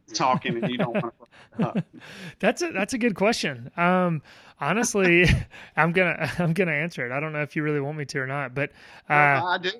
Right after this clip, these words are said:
Speaker 1: <laughs>
Speaker 2: ty-, <laughs> typically, and, you know, just to add to that, I mean, I'm, I'm a coffee drinker, so, you know, the, the window gets smaller for those coffee drinkers out there.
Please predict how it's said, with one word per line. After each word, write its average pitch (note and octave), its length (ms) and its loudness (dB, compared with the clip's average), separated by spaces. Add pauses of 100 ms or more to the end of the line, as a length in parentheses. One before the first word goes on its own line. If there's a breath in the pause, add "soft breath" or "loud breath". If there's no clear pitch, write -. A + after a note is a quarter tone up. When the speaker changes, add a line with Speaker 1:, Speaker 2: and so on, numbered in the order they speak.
(200)
Speaker 1:
<laughs> - 160 -4
Speaker 2:
ty-, - 720 4 (200)
<laughs> - 180 -20
typically, F#3 760 2
and, E3 280 0
you E3 80 4
know, D3 160 4
just D3 220 -4
to E3 60 2
add C#3+ 180 2
to D#3+ 120 -6
that, C#3+ 140 0
I C#3 60 -2
mean, C3+ 180 -6
I'm, C3+ 240 -8
I'm C#3 100 -4
a B2 80 -6
coffee C#3+ 380 -4
drinker, C3 480 -8
so, C#3 220 -4
you C3+ 200 -4
know, C3+ 140 -4
the, C#3+ 180 -6
the C#3+ 140 -4
window D3 340 -2
gets C#3+ 240 -4
smaller C#3 320 -4
for C#3 140 -12
those C3 160 -8
coffee C3+ 280 -6
drinkers C3 380 -10
out B2+ 160 -8
there. B2+ 300 -8